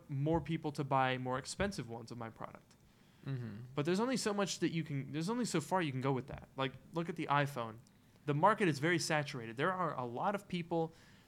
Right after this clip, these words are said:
Speaker 1: Apple's not making their, their, their revenue gains from people buying, from more people buying iPhones than before necessarily. I mean, in part, that's the goal. But they're, they're making a lot of their money from,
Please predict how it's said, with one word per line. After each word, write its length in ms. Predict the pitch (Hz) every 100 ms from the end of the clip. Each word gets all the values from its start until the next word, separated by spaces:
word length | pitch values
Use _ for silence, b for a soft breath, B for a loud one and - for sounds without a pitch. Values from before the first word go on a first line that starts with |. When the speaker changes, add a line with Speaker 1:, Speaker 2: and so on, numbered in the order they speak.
| B -
Speaker 1:
Apple's 340 | 208 254 190
not 240 | 196 214
making 400 | 151 165 170 165
their, 420 | 143 143 135 123 -
their, 300 | 131 135 123 -
their 260 | 147 143 135
revenue 600 | 127 127 156 165 147 135
gains 840 | 123 139 151 127 120 120 117 - -
from 320 | - - 147 139
people 400 | 156 160 151 127
buying, 720 | 117 131 143 143 135 131 120 b b b b b - - -
from 340 | 165 151 143
more 320 | 165 196 190
people 320 | - 180 165
buying 320 | 143 139 135 135
iPhones 800 | 131 139 139 131 123 117 - - -
than 240 | 123 135 127
before 600 | 117 - 165 147 113 117 - -
necessarily. 720 | 139 127 131 - 123 113 113 -
I 60 |
mean, 160 | 160 147
in 160 | 147 135
part, 260 | 175 151
that's 220 | 131 -
the 100 | -
goal. 320 | 117 113 110 - B B B B -
But 180 | 151 160
they're, 240 | 156 147 -
they're 160 | 160
making 320 | 165 185 190 156
a 60 |
lot 180 | 156 160
of 80 | 151
their 100 | 147
money 300 | 143 147 139
from, 420 | 143 139 131